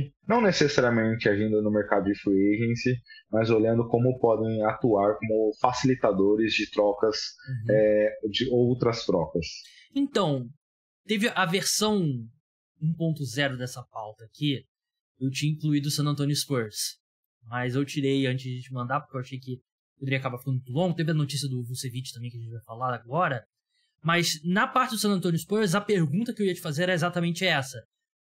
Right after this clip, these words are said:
Speaker 2: Se era hora do Spurs tentar melhorar o elenco, de repente brigar pra ir pro play-in no primeiro ano, né, presumindo que o Wembanyama vai ser especial logo de cara, ou então a-, tentar acumular ativos, né, absorvendo contratos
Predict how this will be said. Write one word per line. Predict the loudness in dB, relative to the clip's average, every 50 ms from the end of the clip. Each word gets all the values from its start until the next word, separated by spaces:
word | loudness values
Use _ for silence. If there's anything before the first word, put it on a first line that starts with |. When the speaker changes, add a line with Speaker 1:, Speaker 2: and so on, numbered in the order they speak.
| _ _ _
Speaker 2:
Se | -8 -4 0 2 2
era | 4 4 4 4 4 2 0 -2 _ -4
hora | 0 2 2 2 2
do | 2 2 0
Spurs | 0 0 -4 -4 -2 0 0 0 0 -2 -2 -2 -4 -4 -6 _ _ _
tentar | -4 -2 0 0 0 0 0 2
melhorar | 2 2 2 2 2 2 2
o |
elenco, | 2 2 0 0 -2 -2
de | -2
repente | -2 -2 -2 -4 -4
brigar | -2 0 0 0 0
pra | 0 0
ir | 0
pro | -2 -2 -2
play-in | 0 0 2 2 2 2 2 2 0 -2 -4 _ _ _ _ _ _ _ -6
no | -6 -4
primeiro | -2 0 0 0 2 2 2 2
ano, | 2 2 4 2 2 2 2
né, | 2 2 2 0
presumindo | 0 -2 -2 -2 -2 0 0 0 0 0 -2
que | -2 -2
o | -2
Wembanyama | 0 0 0 2 2 2 0 0 0
vai | -2 -2 -4
ser | -4 -6
especial | -8 -8 -6 -6 -6 -4 -4 -4
logo | -4 -4 -4 -6
de | -10 -12
cara, | -10 -6 -2 -2 0 0 0 0 -2 -4 _ _ _ _ _ _ _ _ _ _ _
ou | -2 0 2 2 2
então | 2 0 -2 -2 0 2 4 4 4 2 2 2 0 0 0 0 0 0 -2 -4 -6 -10 _ -6
a-, | -6 -6 -6 _ _ _ _ _ _ _ _ _ _ _ _ _ _ _ _ _ _ _ _ _ -4
tentar | -2 0 0 0
acumular | 0 0 0 0 2 4 2 2
ativos, | 2 0 0 0 2 0 0 -2 -4 -4 -4 -4
né, | -4 -2 0 0
absorvendo | 0 0 0 -2 -4 -6 -6 -4 -2 0 0 0 -2
contratos | -2 -2 -2 -2 -2 -2 0 0 -2 -2 -4 -6 -6 -6 -8